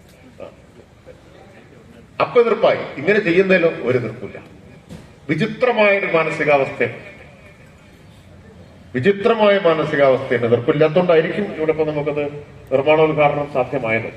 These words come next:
അല്ലേ? അപ്പോ അതിൽ ഞാൻ ആറ്റിങ്ങലുകാരെ ഇക്കാര്യത്തിൽ അഭിനന്ദിക്കുന്നു.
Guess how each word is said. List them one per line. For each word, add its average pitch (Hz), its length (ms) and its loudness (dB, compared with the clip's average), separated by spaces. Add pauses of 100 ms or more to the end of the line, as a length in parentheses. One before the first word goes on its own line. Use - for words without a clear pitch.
അല്ലേ? 117 180 0 (1080)
അപ്പോ 165 180 4 (920)
അതിൽ 151 240 2 (220)
ഞാൻ 147 220 4 (1000)
ആറ്റിങ്ങലുകാരെ 147 720 2 (580)
ഇക്കാര്യത്തിൽ 175 680 2 (120)
അഭിനന്ദിക്കുന്നു. 117 640 -4